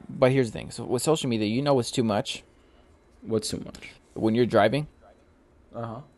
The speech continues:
Speaker 1: and you have to constantly check it.
Speaker 2: Okay, okay. I know you know somebody like that. I just want you to say her name.
Speaker 1: Yeah, I, I do know a few people like that.
Speaker 2: God,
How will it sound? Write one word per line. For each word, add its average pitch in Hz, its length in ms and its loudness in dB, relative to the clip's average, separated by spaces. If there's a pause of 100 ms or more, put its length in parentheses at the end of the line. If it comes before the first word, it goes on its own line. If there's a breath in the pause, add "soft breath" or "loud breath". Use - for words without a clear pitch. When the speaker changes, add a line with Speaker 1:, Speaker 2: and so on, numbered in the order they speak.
Speaker 1:
and 117 140 0
you 101 380 0
have 123 220 0
to 101 120 -6 (200)
constantly - 400 -8
check - 260 -16
it. - 100 -20 (1000)
Speaker 2:
Okay, 113 580 -4
okay. 80 640 -4 (680 soft breath)
I 127 120 0
know 135 100 8
you 120 160 8
know 104 160 4
somebody 95 280 0
like 87 200 0
that. 85 140 2
I 95 40 2
just 113 140 -2
want 95 160 0
you 90 80 -4
to 87 40 -6
say 78 140 -4
her 73 120 -4
name. 73 260 -10 (840 soft breath)
Speaker 1:
Yeah, 101 300 0 (180)
I, 104 60 -2
I - 20 0
do 123 160 -4
know 82 180 -4
a - 60 -8
few - 220 -14
people - 280 -14
like - 120 -12
that. - 160 -14 (1080)
Speaker 2:
God, 104 480 -8